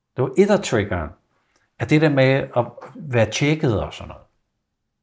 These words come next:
Okay. Så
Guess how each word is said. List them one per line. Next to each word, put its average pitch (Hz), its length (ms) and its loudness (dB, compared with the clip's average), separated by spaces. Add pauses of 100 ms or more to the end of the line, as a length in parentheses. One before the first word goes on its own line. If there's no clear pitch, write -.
(640)
Okay. 98 300 -10 (1600)
Så - 300 2